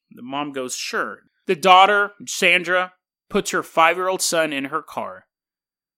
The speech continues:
drives to go get gas. She is seen putting gas in her car. But all of that happened about seven thirty.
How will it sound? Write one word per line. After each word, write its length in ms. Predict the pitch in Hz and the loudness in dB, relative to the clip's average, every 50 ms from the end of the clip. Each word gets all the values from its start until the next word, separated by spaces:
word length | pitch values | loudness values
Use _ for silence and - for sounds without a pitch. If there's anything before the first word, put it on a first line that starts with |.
| _ _ | _ _
drives 680 | - 139 139 139 135 131 131 131 135 131 135 - - | -8 -2 2 4 4 4 4 2 -2 -4 -6 -8 -8
to 120 | - - 160 | -6 -8 0
go 220 | 151 190 202 208 | 4 4 4 6
get 180 | 240 262 233 208 | 4 0 2 4
gas. 440 | 240 233 208 170 131 120 - - - | 4 6 6 4 2 -2 -6 -8 -6
She 260 | - - - 220 208 | -6 -6 -4 -2 -2
is 140 | 190 165 - | -2 -2 -2
seen 320 | - 220 220 214 214 202 | 0 0 0 -2 -2 -4
putting 320 | 180 - 196 185 180 170 156 | -2 -4 -4 -4 -4 -2 -2
gas 300 | 156 147 139 - - - | -2 0 0 -4 -6 -8
in 60 | 127 | -8
her 120 | 120 117 | -12 -14
car. 300 | - - - 101 - - _ _ _ _ _ _ _ _ _ _ _ _ _ _ _ _ _ _ _ _ _ _ _ _ _ _ _ _ _ _ _ _ _ _ _ _ _ _ _ _ _ _ _ _ _ _ _ _ _ _ _ _ _ _ _ _ _ _ 180 | -14 -14 -14 -14 -16 -18 _ _ _ _ _ _ _ _ _ _ _ _ _ _ _ _ _ _ _ _ _ _ _ _ _ _ _ _ _ _ _ _ _ _ _ _ _ _ _ _ _ _ _ _ _ _ _ _ _ _ _ _ _ _ _ _ _ _ _
But 440 | 175 196 202 208 202 202 - - _ _ _ _ _ _ _ _ _ _ _ _ _ _ _ _ _ _ _ | 2 2 2 2 0 -4 -14 -20 _ _ _ _ _ _ _ _ _ _ _ _ _ _ _ _ _ _ _
all 180 | 170 208 277 320 | 2 4 4 4
of 100 | 277 202 | 4 4
that 200 | 220 202 214 214 | 4 4 4 2
happened 320 | - 208 196 - 196 175 | 2 0 0 0 -2 -4
about 300 | 165 139 147 139 - - | -2 -2 -2 -2 -2 -2
seven 580 | - - - - - - 170 160 170 202 196 180 | -2 -2 -2 -2 -2 -2 -2 -2 -2 -4 -6 -8
thirty. 680 | - - - 139 131 139 143 156 170 180 180 190 _ | -10 -8 -6 -4 -4 -4 -4 -6 -10 -12 -16 -20 _